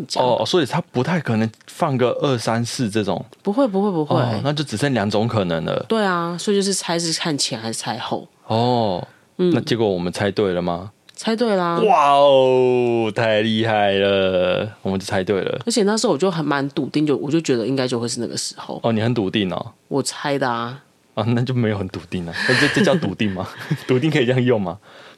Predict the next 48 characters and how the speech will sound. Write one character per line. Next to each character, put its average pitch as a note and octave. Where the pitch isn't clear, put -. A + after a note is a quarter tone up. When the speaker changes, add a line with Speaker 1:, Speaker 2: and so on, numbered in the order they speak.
Speaker 1:
嗯， A#2+
Speaker 2:
我 A#2+
很 D#3+
笃- B3+
Speaker 1:
应 D4+
该 -
可 C3
以 C3+
吧？ -
Speaker 2:
我 C#3+
很 G3+
笃 B2+
定 C3
啊， G2+
你 B2+
很 F#3
笃 A#2
定， C3
我 F2+
猜 G2+
的 G#2
啊， G2+
你 A2+
这 A#2
Speaker 1:
我 F3
就 C#4
觉 G3
得 F#3
应 -
该 G3
就 F#3
是 D#3
那 D3+
个 B2
时 B2
候， A#2+
因 -
为 A3
毕 C4
竟 C4
我 D3+
饭 D#3+
店 D#3+
我 C3
四 C3
月 B2+
就 A2+
订 G#2+